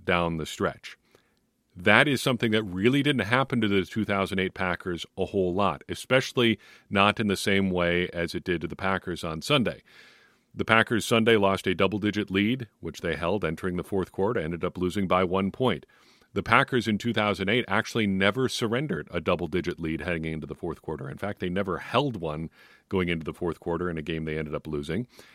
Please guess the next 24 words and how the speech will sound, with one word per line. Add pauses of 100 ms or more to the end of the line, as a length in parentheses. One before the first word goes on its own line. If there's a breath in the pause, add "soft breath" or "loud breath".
(120)
They
lost,
um,
a
couple (120)
of
leads
that
were,
I
think,
six
points,
four
points,
and
three
points
heading
into
the
fourth
quarter. (760 soft breath)
Uh,